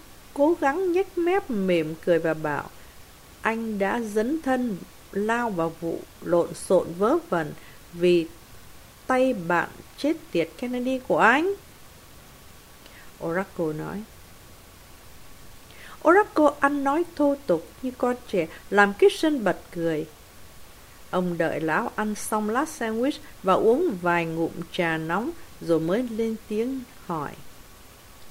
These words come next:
"Ý bố định nói vụ nào?" "Tôi phải giải quyết một lô, một lốc vụ việc." "Cái vụ đánh bom nguyên tử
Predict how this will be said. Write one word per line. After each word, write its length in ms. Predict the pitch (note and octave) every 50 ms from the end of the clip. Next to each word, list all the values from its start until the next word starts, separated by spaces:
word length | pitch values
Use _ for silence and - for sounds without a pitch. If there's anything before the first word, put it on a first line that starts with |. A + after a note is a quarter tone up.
| - - - - - - - - - - - - - - -
"Ý 140 | - G#3+ A#3
bố 260 | G#3 G3+ G#3+ B3+ E4+
định 220 | B3 C#4 - F3
nói 160 | F#3 G#3 C#4
vụ 220 | D4+ A#3+ G3 E3 F3
nào?" 460 | F#3 F3+ F#3 F#3+ F#3+ G3+ A#3+ D4 D#4+ D#4+ - - - - - - - - - - -
"Tôi 160 | - D#4 E4 F4 E4
phải 220 | - G#3+ E3+ D#3+ E3
giải 180 | E3+ E3 D#3
quyết 240 | D#3+ - - G4 G4+ - - E3+ D#3+ D#3+ D#3+ D#3+ D#3+ D#3+
một 200 | D#3+ D#3 D#3 D3 - - -
lô, 500 | - A#3 B3+ C#4+ D4 D4+ D4+ D4+ D4+ C#4 C4+ - - -
một 180 | F3 D3+ D3 -
lốc 460 | F3 G#3 D4 F#4+ - - - - -
vụ 180 | E3 D#3 - - - -
việc." 200 | E3 - - - - - - - - - - - - - - - - - - - - - - - - - - - - - - - - - - - - - - - - - - - - - - -
"Cái 100 | A#3+ C4+
vụ 160 | A3+ G3 C3
đánh 280 | - F3+ G#3 C4+ D4+ A#3
bom 220 | A3+ A3+ A3+ A3+
nguyên 200 | A3+ A#3 A#3 A3+
tử 240 | - - D#3+ C3+